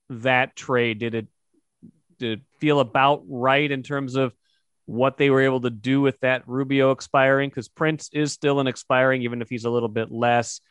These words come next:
You think they got value there, or did you think that they were gonna try to use Rubio as kind of more of a,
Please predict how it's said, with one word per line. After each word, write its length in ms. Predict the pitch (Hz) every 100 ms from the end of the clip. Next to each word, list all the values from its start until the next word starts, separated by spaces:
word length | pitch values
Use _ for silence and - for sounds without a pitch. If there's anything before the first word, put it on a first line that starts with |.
| _ _ _ -
You 80 | 117
think 200 | 147 131
they 120 | 139
got 280 | 135 135 127
value 600 | 110 123 127 139 139 131
there, 340 | 131 135 135
or 60 | 123
did 140 | 113
you 80 | 120
think 240 | - 139
that 80 | 131
they 100 | 131
were 60 | 127
gonna 120 | 120
try 220 | - 127
to 80 | 120
use 320 | 120 123 113
Rubio 640 | 107 139 143 131 123 120 120
as 120 | 113
kind 220 | - 120
of 120 | 104
more 240 | 113 120 120
of 100 |
a, 100 | 110